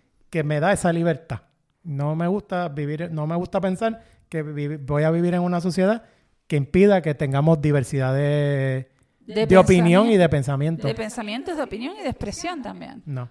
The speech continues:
Speaker 1: entonces pues yo estaré de su lado defendiéndolo y apoyándolo cuando le quieran restringir ese, ese derecho, siempre y cuando no esté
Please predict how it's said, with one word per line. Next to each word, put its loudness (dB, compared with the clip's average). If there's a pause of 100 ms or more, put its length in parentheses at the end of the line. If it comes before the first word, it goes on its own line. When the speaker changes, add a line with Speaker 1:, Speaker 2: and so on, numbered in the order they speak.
(120)
Speaker 1:
entonces -10
pues -8
yo -6
estaré -6
de -4
su -6
lado 2
defendiéndolo 2
y 6
apoyándolo 4 (260)
cuando -4
le -6
quieran -6
restringir -6
ese, -4 (240)
ese -2
derecho, 0
siempre 0
y 0
cuando 4
no 2
esté 0